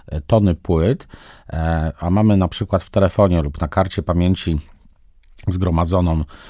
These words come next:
muzykę w systemie M P trzy. System M P trzy to jest taki system, który został wynaleziony, mm, w dziewięćdziesiątym trzecim roku. To jest plik kompresji stratnej dźwięku przetworzonego na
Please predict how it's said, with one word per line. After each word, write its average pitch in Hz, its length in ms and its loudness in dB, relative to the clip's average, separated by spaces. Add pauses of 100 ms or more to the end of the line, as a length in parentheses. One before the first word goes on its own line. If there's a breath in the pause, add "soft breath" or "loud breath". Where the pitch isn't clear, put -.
(220 loud breath)
muzykę 87 440 0
w - 140 -12
systemie 95 520 0
M 95 160 2
P 87 120 -2
trzy. - 260 -4
System 120 340 0
M 113 120 4
P 98 120 0
trzy 113 200 -4
to 110 120 -2
jest 104 160 0
taki 101 300 0
system, 127 420 2
który 101 260 2
został 104 300 0
wynaleziony, 98 600 2
mm, 87 460 2
w 82 80 -4
dziewięćdziesiątym 92 680 0
trzecim 87 380 -2
roku. 107 240 0
To 95 140 -2
jest 87 240 -4
plik 101 260 -2 (720 loud breath)
kompresji 120 540 4
stratnej 139 800 2
dźwięku 104 500 0
przetworzonego 101 880 0
na 90 120 2